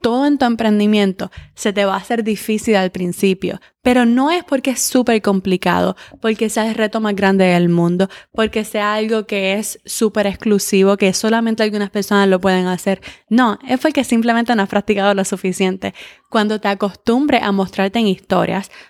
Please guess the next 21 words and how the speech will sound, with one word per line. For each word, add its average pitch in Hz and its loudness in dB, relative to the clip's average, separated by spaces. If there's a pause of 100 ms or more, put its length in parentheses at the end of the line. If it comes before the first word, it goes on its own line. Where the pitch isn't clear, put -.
cuando 202 -2
te 202 -6
acostumbres 233 -2
a 208 -2
crear 196 2
un 208 -4
contenido 202 0
diferente 185 0
por 190 -2
historias, 185 -2 (320)
entonces 208 -2
poco 226 0
a 269 2
poco 262 2
se 208 -2
te 180 -4
va 170 -6
a - -6
hacer 175 -8
más 175 -8
fácil. 165 -10